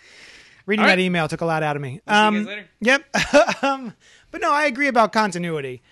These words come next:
Speaker 1: There's,
Speaker 2: Doesn't matter.
Speaker 1: there's so much continuity, and none of it makes sense anymore. Just, yeah.
Speaker 2: No, it's always just, like, a race to the next finish line, and then there's
Speaker 1: Yeah.
Speaker 2: a finish line right after that.
Speaker 1: Mm-hmm.
Speaker 2: So when, when these earth-shattering, and I say that with air quotes, events happen,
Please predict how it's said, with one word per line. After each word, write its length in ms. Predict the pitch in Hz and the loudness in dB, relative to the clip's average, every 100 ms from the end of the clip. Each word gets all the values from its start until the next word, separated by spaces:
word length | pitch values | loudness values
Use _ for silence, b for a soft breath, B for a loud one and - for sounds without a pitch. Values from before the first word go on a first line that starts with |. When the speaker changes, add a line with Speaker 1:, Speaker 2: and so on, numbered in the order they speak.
| b b b b | b b b b
Speaker 1:
There's, 200 | 254 240 | -2 -2
Speaker 2:
Doesn't 120 | 247 | -6
matter. 200 | 214 104 | -10 -8
Speaker 1:
there's 220 | 302 285 | -4 -4
so 200 | - 240 | -4 -4
much 280 | 214 196 180 | -2 -2 -4
continuity, 540 | - 180 165 170 170 165 | -4 -6 -6 -6 -6 -6
and 100 | 175 | -4
none 120 | 233 | -4
of 40 | 226 | -4
it 40 | |
makes 240 | 185 180 | -6 -8
sense 180 | - 165 | -8 -10
anymore. 540 | 160 156 156 156 156 143 | -10 -10 -10 -10 -12 -14
Just, 600 | - 240 - - - - | -10 -8 -8 -10 -14 -18
yeah. 300 | 165 131 95 - - | -14 -16 -16 -20 -18
Speaker 2:
No, 240 | 185 247 247 | -14 -10 -8
it's 140 | 185 | -6
always 180 | 214 240 | -6 -6
just, 200 | 233 - | -8 -10
like, 100 | 190 | -8
a 80 | 156 | -8
race 300 | 135 147 160 | -8 -10 -10
to 140 | 156 | -14
the 120 | 143 | -10
next 300 | 135 135 - | -10 -12 -16
finish 340 | - 127 135 - | -16 -14 -12 -12
line, 280 | 165 165 | -12 -12
and 120 | 156 131 | -10 -10
then 80 | |
there's 160 | 127 123 | -10 -10
Speaker 1:
Yeah. 60 | 117 | -12
Speaker 2:
a 40 | |
finish 360 | 120 131 127 135 | -14 -16 -16 -14
line 180 | 127 | -14
right 140 | 123 113 | -12 -12
after 260 | 107 - 139 | -12 -14 -14
that. 240 | 139 147 _ 165 | -14 -14 _ -16
Speaker 1:
Mm-hmm. 280 | 170 175 | -14 -14
Speaker 2:
So 180 | 165 147 | -12 -12
when, 240 | 143 139 139 _ _ _ _ - | -10 -10 -12 _ _ _ _ -18
when 120 | 131 | -12
these 180 | 131 123 | -12 -12
earth-shattering, 800 | 131 135 - 131 120 120 117 113 | -14 -14 -12 -10 -10 -10 -12 -14
and 100 | 110 | -14
I 40 | 113 | -14
say 160 | - | -12
that 100 | 117 | -12
with 80 | 110 | -12
air 140 | 110 110 | -14 -16
quotes, 240 | 120 110 | -16 -14
events 340 | 110 110 117 | -14 -12 -14
happen, 560 | - 110 107 151 151 160 | -14 -12 -10 -10 -10 -12